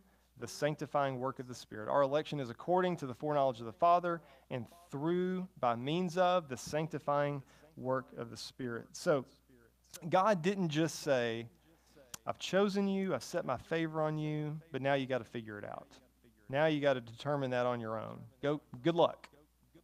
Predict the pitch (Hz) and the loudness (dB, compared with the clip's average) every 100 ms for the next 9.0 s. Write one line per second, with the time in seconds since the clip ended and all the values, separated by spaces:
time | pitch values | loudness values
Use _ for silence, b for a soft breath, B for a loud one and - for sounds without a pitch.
0 | 120 139 151 147 139 135 127 113 135 123 | -4 0 4 4 2 -6 -6 -6 -6 -4
1 | 123 110 - 135 139 - B B B B | -4 -2 0 0 0 -8 B B B B
2 | B B B B _ - 151 175 151 175 | B B B B _ 0 2 4 6 8
3 | 143 165 170 - 220 185 156 156 175 156 | 8 8 6 6 6 4 -2 -2 0 0
4 | 156 165 165 160 151 131 135 202 151 135 | 2 4 4 4 0 0 2 4 6 4
5 | 143 139 147 143 160 - - - 196 185 | 0 -2 0 2 2 0 -10 0 2 2
6 | - 160 170 165 147 135 135 196 165 123 | 0 2 2 2 2 2 4 4 4 2
7 | 123 135 - 151 143 131 107 156 151 127 | -2 -4 -2 -2 0 -4 -2 0 0 0
8 | 143 135 127 127 117 113 - 123 113 113 | 0 0 -2 -6 -8 -16 -14 -12 -10 -12